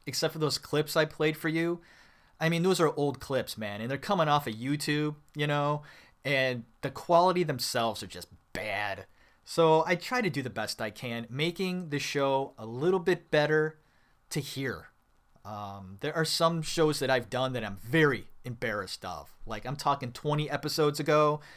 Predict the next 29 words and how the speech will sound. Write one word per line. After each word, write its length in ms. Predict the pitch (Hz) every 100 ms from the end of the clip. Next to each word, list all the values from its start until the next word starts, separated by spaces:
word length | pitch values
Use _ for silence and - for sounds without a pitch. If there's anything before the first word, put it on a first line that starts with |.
| - - _
Like, 200 | 139 139 131
I 100 | 151
brought 520 | 139 - 139 139 135
my 120 | 127
laptop 640 | 104 120 131 135 156 143 143
in 180 | 143 147
the 60 |
one 240 | 139 143 143
time 460 | 151 139 143 143 143
doing, 360 | - 139 139 135 -
I 80 | 117
think, 220 | - 185
the 80 | 127
Daniel 400 | 123 139 131 139
Day-Lewis 560 | 123 135 117 127 135
episode. 500 | 151 147 147 160 156 156 - -
I 60 |
did, 220 | 135 202 226
like, 200 | 190 -
Daniel 300 | 139 147 139
Day-Lewis, 680 | 127 120 110 104 98 -
like, 320 | 95 98 - - _ _ _ _ - - -
uh, 260 | 117 107
the 100 | 104
first 340 | - 175 180 -
half 300 | 135 113 -
of 100 | 110
the 80 | 127
day. 340 | 113 104 82